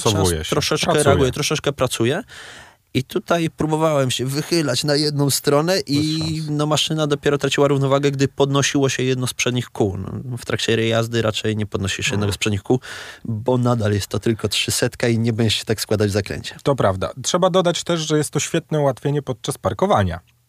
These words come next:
Speaker 2: I to jest w ogóle też su-, super rzecz. Ja wiem, że podnóżek i tak dalej, ale jakby możesz go sobie po prostu odstawić, kliknąć przycisk, dziękuję, do widzenia, idziesz robić rzeczy, wracasz, odpalasz, jedziesz dalej.
Speaker 1: Teoretycznie tak.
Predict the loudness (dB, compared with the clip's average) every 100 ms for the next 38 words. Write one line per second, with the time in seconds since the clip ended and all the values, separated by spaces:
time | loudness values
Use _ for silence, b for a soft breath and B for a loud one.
0 | -8 0 2 2 0 -2 0 2 2 -2
1 | -2 -6 -12 -14 -14 -6 -4 0 0 2
2 | 2 2 0 0 0 -2 -4 0 0 0
3 | -2 -2 -2 2 2 2 0 2 0 -2
4 | -6 -10 -6 -4 -2 -2 -2 -4 -2 -2
5 | -4 -4 -6 -2 -2 0 -2 -6 -2 0
6 | 0 -2 -6 -6 -6 0 0 -2 -4 -6
7 | -4 -4 -6 -6 -4 -4 0 0 0 -4
8 | -2 0 0 -2 -4 -4 -4 -4 -4 -4
9 | -6 -6 -12 B B B B -2 0 0
10 | -4 -6 -4 -2 -2 -4 -4 -6 -6 -6
11 | -8 -8 -14 -8 2 2 4 0 -2 -2
12 | 0 -2 0 0 -2 -4